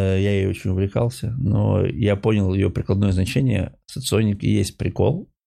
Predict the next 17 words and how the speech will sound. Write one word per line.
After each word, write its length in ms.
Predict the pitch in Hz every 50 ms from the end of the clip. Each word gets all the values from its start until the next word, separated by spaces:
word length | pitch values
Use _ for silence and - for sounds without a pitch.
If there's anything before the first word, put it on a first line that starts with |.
| _ -
и 260 | - - 92 95 - -
многие 380 | - 101 95 95 98 101 101 98
его 160 | 98 95 95
не 100 | 95 95
понимают. 560 | - - 92 95 95 92 90 85 - - - - _
Многие 260 | - 98 101 104 95 98
думают, 180 | 98 156 139
что 100 | - -
соционика — 500 | - - - - 117 123 123 107 98 - -
это 180 | 101 - 95
типирование 640 | 90 - 95 92 - 107 101 95 92 92 92 90 87
личности. 720 | 101 120 127 - - - 98 - - - - 65 - - - _ _ _ _ _ _ _ _ _ _ _ _ _ _ _ _ _ _ _ _ - -
И 300 | 95 92 92 92 90 90
люди, 240 | 90 98 101 98 98 92 92 - -
э, 240 | 104 92 92 92 92 90
думают, 300 | 92 95 92 90 90 87
что, 220 | - - 92 90